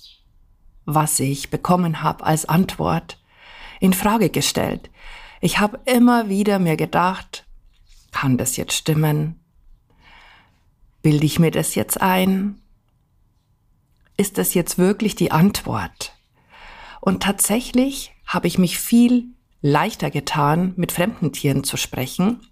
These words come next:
weil mein Verstand mir nämlich dann suggeriert hat, „Hey Beate, über die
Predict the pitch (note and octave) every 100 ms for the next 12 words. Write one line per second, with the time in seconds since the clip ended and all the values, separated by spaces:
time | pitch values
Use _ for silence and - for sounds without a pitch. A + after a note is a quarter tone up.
0 | - _ B2 D3 F#3 A#2+ A#2+ A2+ - _
1 | - - - - D#3+ G3 - D#3 C3+ C3
2 | C3 - D3 E3 - C#3 C#3 D#3 F#3 -
3 | - - E3+ E3 - - - A2 A#2+ -
4 | _ - - - - A3 G3 C#3+ D3 D3
5 | -